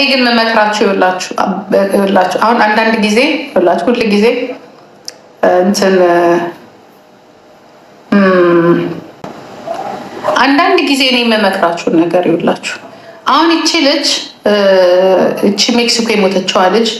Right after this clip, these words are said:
በብዛት የ-፣ አሁን እኛ የምንለው፣ እ፣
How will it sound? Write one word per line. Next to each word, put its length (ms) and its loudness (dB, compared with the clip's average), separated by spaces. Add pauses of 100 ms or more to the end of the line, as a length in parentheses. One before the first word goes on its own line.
(460)
በብዛት 520 0
የ-፣ 200 2
አሁን 240 2
እኛ 220 2
የምንለው፣ 540 2 (220)
እ፣ 120 0